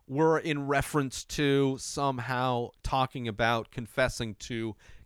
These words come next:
killing somebody on stage, right? So an overwhelming, uh, amount of circumstantial el-,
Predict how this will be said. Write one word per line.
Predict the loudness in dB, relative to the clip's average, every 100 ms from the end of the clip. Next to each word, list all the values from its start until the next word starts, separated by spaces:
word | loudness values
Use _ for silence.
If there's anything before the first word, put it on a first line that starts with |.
| 0
killing | 2 2 0
somebody | -2 -2 0 0
on | -2 -4
stage, | -8 -8 -10 -12 -10
right? | -6 -6 -8 _ _ _ _ _ _ _ _ _ _ _ -20 -20 -20 -20 -20
So | -2 0 0 -4 -20 -18 -18 -8
an | 4
overwhelming, | 6 8 10 8 10 8 8 8 4 4 -2 -8 -18
uh, | -14 -14
amount | -6 -4 2 2 2 -2
of | -8
circumstantial | -2 -2 -2 -6 -2 -2 -4 -8 -6
el-, | -4 -4